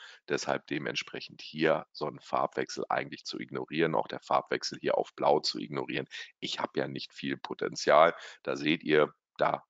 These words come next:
wechselt das Verhältnis schon mal so ein bisschen hin und her. Ansonsten ist diese Einstellung natürlich auch sehr, sehr schön. Und ihr seht hier gegen diesen Trend auch immer wieder die Indikation, ja, die sind durchaus profitabel.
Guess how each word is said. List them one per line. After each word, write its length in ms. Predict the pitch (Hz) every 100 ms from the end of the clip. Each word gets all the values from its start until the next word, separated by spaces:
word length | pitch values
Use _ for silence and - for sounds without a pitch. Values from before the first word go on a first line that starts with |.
| _
wechselt 460 | 78 76 - 71 -
das 160 | 73
Verhältnis 540 | - 69 67 69 65 69
schon 180 | - 73
mal 140 | 76
so 80 | 69
ein 80 | 71
bisschen 280 | - -
hin 200 | 65 69
und 180 | 50 -
her. 260 | 73 80 - - - -
Ansonsten 520 | - 73 73 82 - 76
ist 200 | - 82
diese 340 | 92 85 -
Einstellung 580 | 71 76 82 - 76 71
natürlich 460 | 69 - 69 67
auch 220 | - 65 -
sehr, 260 | 76 73
sehr 200 | 69 67
schön. 340 | - 80 85 87
Und 100 | -
ihr 140 | 67
seht 280 | 73 73 -
hier 180 | - 67 _
gegen 460 | - 82 107 131 113
diesen 360 | 104 98 98
Trend 500 | - - 85 90 90 - - - -
auch 200 | - 69
immer 340 | - 78 85 73
wieder 180 | 78 73
die 160 | 76
Indikation, 840 | 73 76 71 71 - - 76 80
ja, 300 | 73 76 107 -
die 120 | - 65
sind 260 | 69 73
durchaus 420 | 69 78 - 67
profitabel. 880 | - - - - - 71 78 80 82